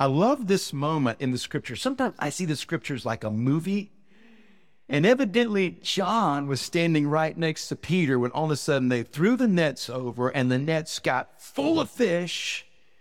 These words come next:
And John, the Bible calls him, he calls himself the disciple whom Jesus loved, almost kind of whispers in Peter's ears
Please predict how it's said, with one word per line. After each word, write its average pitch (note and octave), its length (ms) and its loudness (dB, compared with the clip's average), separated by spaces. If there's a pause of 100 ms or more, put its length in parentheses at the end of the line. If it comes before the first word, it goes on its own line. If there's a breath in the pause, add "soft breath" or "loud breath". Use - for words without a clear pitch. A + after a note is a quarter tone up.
(1080)
And C3 320 -4
John, F3 920 0 (760)
the A#2+ 100 -6
Bible A#2 300 0
calls A#2 380 -6
him, A2+ 280 -12
he C3+ 120 -2
calls A2 280 -2
himself A2 480 -8
the B2 100 -14
disciple C3 500 -4
whom A#2 160 -6
Jesus A2+ 440 -6
loved, G#2+ 340 -6 (760)
almost F3 480 2
kind C#3+ 180 -4
of A#2 120 -4
whispers D#3 480 -4
in B2+ 100 -2
Peter's C3+ 420 -4
ears A2+ 460 -10